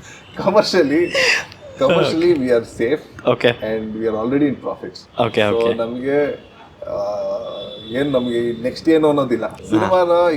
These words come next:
Speaker 1: ಹೇಗೆ ಅದನ್ನ ನಮ್ಗೆ ಹೆಂಗ್ ಸೇಫ್ ಮಾಡ್ಕೋಬೇಕು ಅದನ್ನ ಮಾಡ್ಕೊಂಡ್ಬಂದಿದೀವಿ.
Speaker 2: ಓಕೆ.
Speaker 1: But end of the day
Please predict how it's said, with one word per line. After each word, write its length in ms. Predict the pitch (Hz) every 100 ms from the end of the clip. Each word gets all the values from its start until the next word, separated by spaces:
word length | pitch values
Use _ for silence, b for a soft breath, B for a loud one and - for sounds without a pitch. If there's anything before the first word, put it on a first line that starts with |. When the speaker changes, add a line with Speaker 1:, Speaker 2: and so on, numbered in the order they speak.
| 120 127
Speaker 1:
ಹೇಗೆ 260 | 151 151
ಅದನ್ನ 300 | 143 123 120
ನಮ್ಗೆ 460 | 113 110 110 110 117
ಹೆಂಗ್ 160 | 147
ಸೇಫ್ 280 | 143 147 170
ಮಾಡ್ಕೋಬೇಕು 380 | 123 113 113 170
ಅದನ್ನ 260 | 131 110 98
ಮಾಡ್ಕೊಂಡ್ಬಂದಿದೀವಿ. 800 | 120 117 107 90 - - - 110
Speaker 2:
ಓಕೆ. 160 | 98
Speaker 1:
But 220 | 92 175 180
end 280 | 160 196
of 100 | 240
the 80 | 214
day 120 | 190